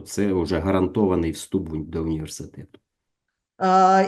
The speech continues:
Speaker 2: і на останнє, пане Миколаю, скажіть, будь ласка, на ваш погляд, чи багато родин, чи багато дітей планують повернутися, е, і продовжити навчання в Україні, коли закінчиться війна, чи, е, скоріш за все, вони залишаться у Франції?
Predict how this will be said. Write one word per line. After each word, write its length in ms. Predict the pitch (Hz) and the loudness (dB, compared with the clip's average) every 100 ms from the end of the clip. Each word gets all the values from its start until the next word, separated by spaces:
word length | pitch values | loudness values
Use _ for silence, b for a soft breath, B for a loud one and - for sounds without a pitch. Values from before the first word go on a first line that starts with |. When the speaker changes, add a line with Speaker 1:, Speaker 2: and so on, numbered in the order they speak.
| 226 | 2
Speaker 2:
і 160 | 233 | 2
на 180 | 233 247 | 2 2
останнє, 640 | 247 247 285 262 226 202 196 | 2 0 -2 0 0 0 0
пане 160 | 240 233 | 0 0
Миколаю, 360 | 214 208 190 | -2 0 0
скажіть, 320 | 190 220 240 | -2 -6 -4
будь 100 | 233 | 2
ласка, 240 | 233 220 202 | 2 2 -2
на 120 | 208 | 0
ваш 220 | 240 262 | 0 -2
погляд, 560 | - 285 247 208 190 - | -4 2 2 2 -2 -2
чи 140 | 226 | -6
багато 680 | 196 214 240 262 254 208 202 | -2 0 2 0 0 0 0
родин, 460 | 202 180 180 247 233 | 0 -2 -2 -2 -2
чи 160 | - | -4
багато 480 | 175 180 220 240 233 | -4 0 2 2 0
дітей 540 | 180 170 190 - 240 226 | -2 -4 -4 4 4 4
планують 960 | - 202 208 214 269 254 180 170 - | 0 0 2 0 -2 -4 -4 -6 -4
повернутися, 1080 | 185 160 180 180 214 226 214 196 175 160 151 B B - | -2 0 -2 0 0 0 -2 -4 -2 -4 -4 B B -6
е, 220 | 160 165 | -2 0
і 40 | |
продовжити 640 | 180 190 180 214 208 214 180 | 0 0 0 0 -2 -2 -2
навчання 560 | 170 - 208 208 202 | -2 -2 0 2 2
в 80 | 160 | 0
Україні, 680 | 175 175 175 180 226 175 151 | -2 0 0 2 2 0 -2
коли 380 | 160 156 165 | -4 0 0
закінчиться 640 | 151 160 160 151 208 196 175 | 0 -4 -6 -6 -6 -4 -4
війна, 420 | 165 175 214 247 | -2 0 2 2
чи, 500 | 240 - 190 185 185 B B | 0 0 2 2 -2 B B
е, 640 | 175 175 175 175 175 175 | -2 2 2 4 4 2
скоріш 400 | 175 190 190 240 | 0 -2 0 2
за 120 | 190 | 0
все, 240 | 160 - 208 | -2 0 0
вони 260 | 185 180 | 2 2
залишаться 840 | 156 175 175 180 - 156 - 151 143 | 0 0 0 -2 -4 -8 -6 -8 -10
у 60 | 147 | -14
Франції? 680 | 156 156 143 - 131 131 | -8 -6 -6 -10 -14 -16